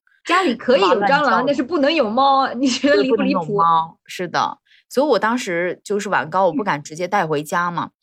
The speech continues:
Speaker 1: 嗯。
Speaker 2: 啊，然后当时这只猫，
Speaker 1: 嗯。
Speaker 2: 我也不敢直接带回家了，我就在门口给它搭窝。结果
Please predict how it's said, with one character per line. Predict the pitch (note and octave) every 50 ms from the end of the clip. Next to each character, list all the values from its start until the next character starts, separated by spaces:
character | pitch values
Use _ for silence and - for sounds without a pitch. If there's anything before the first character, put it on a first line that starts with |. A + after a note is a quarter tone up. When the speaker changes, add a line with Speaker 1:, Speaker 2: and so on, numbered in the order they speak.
| _ - - - - - _ _ -
Speaker 1:
嗯。 | - D#3
Speaker 2:
啊， | C3+ A#2
然 | C3+ F3+ F#3+
后 | A3+ C4 B3+
当 | C#4 C#4+ D4
时 | B3 A#3+ A3+
这 | C#4 C#4
只 | A#3 A3+
猫， | A3+ A3 A3 A3 A3 A3 - - _ _ _ _ _ -
Speaker 1:
嗯。 | - -
Speaker 2:
我 | F#3 A3
也 | C4 C4 E3
不 | - - F3
敢 | E3 D3 C#3
直 | C#3 - D3
接 | D#3 D#3+
带 | D#3 E3+ D3+
回 | C#3+ C#3+ C#3
家 | C#3+ - D3 C#3 C#3+
了， | D3 D#3+
我 | D#3 D#3+ F3
就 | F3+ A3+
在 | A#3+ A#3
门 | F#3+ E3 E3 F#3
口 | G3 F#3+ F3
给 | - D3+ -
它 | - D#3+
搭 | - E3+ E3 E3 E3+
窝。 | E3+ E3+ E3 E3 E3 E3 - - _ _ _ _ _ _ _ _ _ _ _ _ _ _ -
结 | - - - F3+ F3 G3
果 | G3 G3 D3+ D#3 - - -